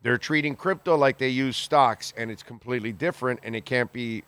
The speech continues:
measured the same way. And yet,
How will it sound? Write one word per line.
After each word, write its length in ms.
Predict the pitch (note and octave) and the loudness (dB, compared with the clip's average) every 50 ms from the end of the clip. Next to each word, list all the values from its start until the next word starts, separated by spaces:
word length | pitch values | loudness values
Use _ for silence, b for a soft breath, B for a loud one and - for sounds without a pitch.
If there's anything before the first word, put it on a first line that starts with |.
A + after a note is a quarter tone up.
| _ _ - | _ _ -12
measured 440 | A2+ C3+ D#3+ F#3 E3 D3+ D#3+ C#3 A2+ | -4 0 0 0 2 0 -4 -4 -4
the 80 | A#2 | -6
same 400 | A2 - - C3 A#2 A2+ A2 A2+ | -6 -2 0 0 0 0 0 0
way. 420 | A2 A2 G#2 G2 G2 G#2 B2 D3 - b b b b b b b b | 0 0 0 0 0 0 -2 -4 -6 b b b b b b b b
And 160 | A#2+ C3 B2+ C3+ | -4 -4 0 4
yet, 300 | C#3+ D3 C#3+ C#3 C#3 | 6 6 6 6 4